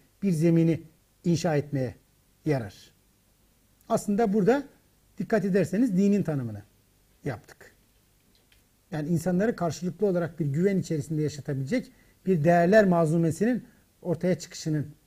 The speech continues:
tanımını yaptık. Zaten dinin tanımını yaparken de dünya ve ahiret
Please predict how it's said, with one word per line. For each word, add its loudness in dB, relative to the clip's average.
tanımını -6
yaptık. -10
Zaten -2
dinin 0
tanımını -2
yaparken -4
de 0
dünya 0
ve -2
ahiret -2